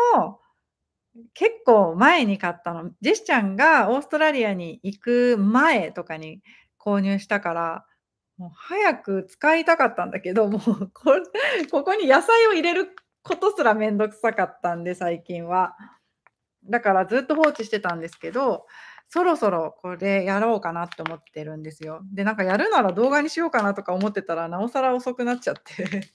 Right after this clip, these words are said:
<laughs> まあ、動画にするかしないかはわかんないんですけど、私もね、簡単にぬか床をやろうかなって思ってます。で、腸活で学んだ時に、やっぱぬか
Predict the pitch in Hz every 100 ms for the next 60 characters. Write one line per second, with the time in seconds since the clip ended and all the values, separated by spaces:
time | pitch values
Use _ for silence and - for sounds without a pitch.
0 | - - 403 523 453 320 247 202 247 269
1 | 269 269 277 269 285 254 240 220 214 185
2 | 180 214 208 196 175 170 175 175 165 165
3 | 190 - 185 196 349 - - _ 240 220
4 | 208 214 208 202 202 202 208 202 - _
5 | 202 - _ 196 - 185 196 240 - _
6 | - _ - 196 196 180 160 180 185 165
7 | 156 160 160 160 170 _ _ 226 233 403
8 | 427 453 453 392 392 381 370 349 - _
9 | _ _ _ _ _ _ _ - 302 285
10 | 165 - 202 220 277 277 269 262 262 247
11 | - _ _ _ _ 277 247 196 180 208
12 | 190 196 233 233